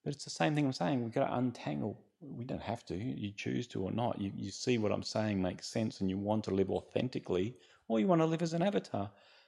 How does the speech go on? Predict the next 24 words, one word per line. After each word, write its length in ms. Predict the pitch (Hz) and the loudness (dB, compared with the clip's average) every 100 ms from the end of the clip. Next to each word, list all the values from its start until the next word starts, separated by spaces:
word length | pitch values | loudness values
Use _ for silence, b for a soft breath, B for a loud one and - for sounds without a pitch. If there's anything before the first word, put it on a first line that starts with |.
| _ | _
And 140 | 170 180 | -4 -2
that's 160 | 202 | -2
fine. 360 | - 196 214 175 | -4 -2 0 2
And 160 | 127 131 | 2 4
billions 380 | 175 180 170 | 4 4 2
of 100 | 131 | -2
people 520 | - 147 135 110 113 - | -2 -2 0 -2 -2 -4
are 60 | |
going 260 | 110 123 117 | -2 0 0
to 100 | 113 | 0
live 160 | 113 113 | 0 0
as 140 | 104 | -2
an 80 | 113 | -2
avatar. 540 | 123 127 - - 120 b b b b b _ - | -2 -6 -12 -12 -14 b b b b b _ 2
That's 260 | 147 - | 2 0
how 280 | - 135 117 | -2 2 2
it 120 | - | 2
works. 640 | 131 131 82 - - - - _ _ b b b b - | 2 2 0 -6 -16 -18 -20 _ _ b b b b -2
Because 260 | 135 156 | 4 4
if 160 | 185 139 | 4 4
you're 80 | 127 | 6
not 220 | 165 160 | 8 6
an 100 | 117 | 6
avatar, 580 | 147 165 - 90 90 | 4 2 2 0 0